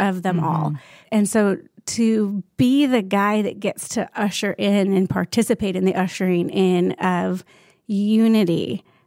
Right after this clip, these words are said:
Speaker 1: the Jews and the Gentiles having unity in the church, it's just beautiful to know, like you said, Jenny, to go back and, like, before we, like,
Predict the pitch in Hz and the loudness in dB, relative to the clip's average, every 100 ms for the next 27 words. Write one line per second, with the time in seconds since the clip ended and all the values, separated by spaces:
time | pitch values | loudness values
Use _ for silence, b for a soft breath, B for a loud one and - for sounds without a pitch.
0 | b 247 196 196 - 214 226 226 226 190 | b -10 -6 -4 -2 0 2 2 2 2
1 | 196 185 202 185 180 175 - 196 190 190 | 2 0 0 0 0 -2 0 2 4 4
2 | 190 202 208 220 214 190 190 190 180 208 | 4 4 4 4 2 2 2 0 0 0
3 | 185 180 - - B B B B _ 233 | 0 -2 -6 -12 B B B B _ -4
4 | 233 - 262 240 208 _ 247 233 254 302 | -2 -2 -2 -4 -14 _ -2 2 4 2
5 | - 214 202 226 220 240 277 208 196 226 | 2 -2 2 2 2 2 2 0 0 0
6 | 262 233 196 185 190 214 190 214 220 220 | 0 0 0 0 0 -2 0 -2 -2 -2
7 | 208 190 185 220 - 240 233 226 214 196 | -2 -2 -2 -4 -2 0 0 0 0 0
8 | 180 | -2